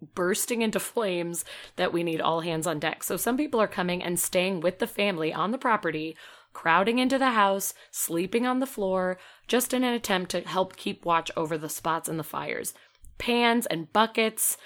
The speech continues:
are filled with water and placed all over the house so that each time one of the fires breaks out, they can quickly douse it in water and put it out. But the fires kept popping up in front of all of these startled witnesses, and word spread, so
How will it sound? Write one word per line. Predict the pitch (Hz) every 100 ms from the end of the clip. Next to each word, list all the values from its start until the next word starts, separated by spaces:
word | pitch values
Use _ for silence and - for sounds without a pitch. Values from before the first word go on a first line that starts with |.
| - - -
are | 170 170
filled | 160 - - 233 233 240 208
with | 254 196
water | 190 190
and | 190
placed | 185 165 -
all | - 196 214
over | 214
the | 226
house | 165 147 151
so | 160
that | 165
each | - 190 -
time | - 175 170
one | 170
of |
the | 151
fires | - 151 151
breaks | 160 139 -
out, | 240 233
they | 160
can | 156
quickly | 143 156 - 156
douse | 147 156 185 -
it | 220
in | 180
water | 151 147 156
and | 139
put | 139
it | 143
out. | 131 - - - - - - - -
But | 170 175 175 _ _ _ _ _ _ - -
the | 202
fires | 180 190 233
kept | - 262
popping | 226 196 208 196
up | 160 -
in | 160
front | 156 165
of | 156 -
all | 175 185 202 202
of | 190 180
these | 156
startled | - 165 165 160
witnesses, | 160 139 - - 165 - - - -
and | 175 170
word | 170 196 202
spread, | - 202 180 - -
so | - 170 165 165 165